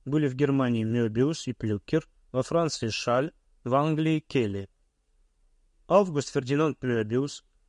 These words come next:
в течение более чем пятидесяти лет наблюдатель, а потом директор Лейпцигской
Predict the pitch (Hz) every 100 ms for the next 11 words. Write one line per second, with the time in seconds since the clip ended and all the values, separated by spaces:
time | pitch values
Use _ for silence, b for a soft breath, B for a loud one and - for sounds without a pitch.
0 | _ 147 - 175 156 143 165 143 - 135
1 | 139 - 160 131 - 127 131 123 110 110
2 | 110 107 120 - 117 127 165 147 127 135
3 | 131 123 - _ - 131 151 135 - 117
4 | - - 110